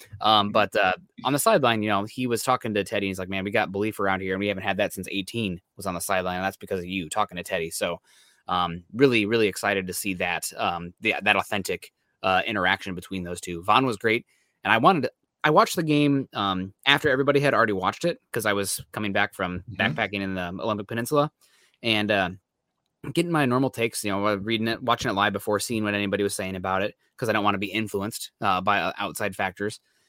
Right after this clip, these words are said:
Speaker 1: And, uh, Draymond Jones flashing like absolutely crazy. And I'm scrolling through Twitter, like, nobody's, nobody's talking about this guy.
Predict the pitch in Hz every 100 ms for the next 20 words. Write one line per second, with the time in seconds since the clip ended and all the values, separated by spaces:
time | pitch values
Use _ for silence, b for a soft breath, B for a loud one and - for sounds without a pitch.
0 | _ - 117 110 104 95 98 - _ _
1 | _ 123 202 254 143 190 71 - - _
2 | - 131 165 202 135 98 - - _ -
3 | 170 208 - - 147 131 160 131 131 95
4 | - _ - - 151 147 269 220 123 87
5 | 147 247 - 185 170 156 135 - 214 143
6 | 92 - _ _ _ - 240 349 311 -
7 | 220 330 - - 415 277 147 104 - -
8 | 92 76